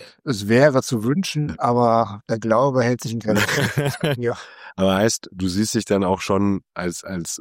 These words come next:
Speaker 2: Moderator, nenne ich's jetzt mal, und auch als Mediator dann zwischen den Fraktionen, damit du dann eben auch entsprechend im Vorfeld schon möglicherweise Probleme oder ich sag mal, äh, Hürden abbauen kannst, sag ich jetzt
Speaker 1: Ja,
Speaker 2: mal.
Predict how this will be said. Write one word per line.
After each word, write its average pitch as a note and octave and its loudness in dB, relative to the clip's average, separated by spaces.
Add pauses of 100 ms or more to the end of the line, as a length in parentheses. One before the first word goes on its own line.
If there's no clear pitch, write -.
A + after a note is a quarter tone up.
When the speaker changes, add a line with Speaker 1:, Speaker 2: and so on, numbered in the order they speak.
Speaker 2:
Moderator, F2+ 2
nenne F#2+ 4
ich's G2 0
jetzt - -2
mal, F#2+ 2
und F#2 -4
auch F2 -2
als F2 -2
Mediator F#2+ 4
dann F2+ 2
zwischen G2+ -4
den F#2 2
Fraktionen, F#2 0
damit F2+ 2
du G#2 2
dann F2+ 2
eben F#2 2
auch F2+ 4
entsprechend F2+ 2 (580)
im G2 -4
Vorfeld F#2+ 4
schon E2+ 0 (760)
möglicherweise F2 2 (340)
Probleme F2+ 2 (160)
oder D2 -8 (520)
ich - -18
sag D#2+ -6
mal, D2 -4
äh, F2+ -8
Hürden G#2+ 4
abbauen E2+ 0
kannst, F2+ -2
sag D#2 -4
ich - -8
jetzt - -4
Speaker 1:
Ja, G2 0
Speaker 2:
mal. D#2 -8